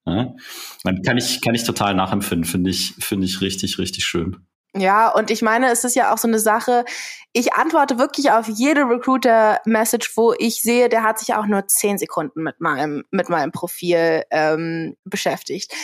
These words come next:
Speaker 2: Wenn ich aber weiß, der hat zero Sekunden an mich gedacht und diese Nachricht einfach nur rausnimmt, dann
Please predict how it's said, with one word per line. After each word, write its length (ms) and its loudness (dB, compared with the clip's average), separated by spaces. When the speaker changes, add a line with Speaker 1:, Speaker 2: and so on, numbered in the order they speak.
Speaker 2:
Wenn 100 2
ich 160 4
aber 300 2
weiß, 500 4
der 200 4
hat 240 -2
zero 520 2
Sekunden 460 -2
an 140 0
mich 180 -2
gedacht 360 -2
und 100 -8
diese 140 -4
Nachricht 240 -2
einfach 140 -2
nur 120 -2
rausnimmt, 380 -2
dann 200 -2